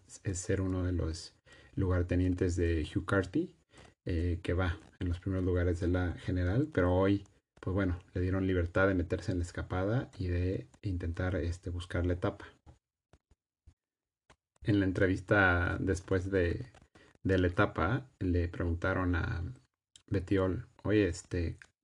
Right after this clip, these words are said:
tenías un gran propósito, este, ca-, alcanzar a uno de los mejores contrarrelojistas del mundo". A lo que, eh, Bettiol respondió,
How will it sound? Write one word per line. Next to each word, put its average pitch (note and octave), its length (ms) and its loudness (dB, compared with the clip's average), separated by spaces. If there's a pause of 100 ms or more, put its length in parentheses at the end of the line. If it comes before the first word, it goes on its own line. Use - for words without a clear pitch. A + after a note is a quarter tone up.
(1080)
tenías G#2 380 4
un G#2+ 160 4
gran G2+ 180 6
propósito, F2 720 -2
este, F2 420 -6
ca-, - 200 -14
alcanzar F#2 580 0
a F#2+ 160 2
uno G2 220 0
de F#2 60 2
los F2 180 -2
mejores F#2 340 -2
contrarrelojistas F2 800 -4
del F#2 120 0
mundo". F#2 380 0 (680)
A - 80 -2
lo E2+ 160 0
que, E2+ 460 0 (100)
eh, F#2 220 -4
Bettiol F#2 440 2
respondió, F2+ 640 0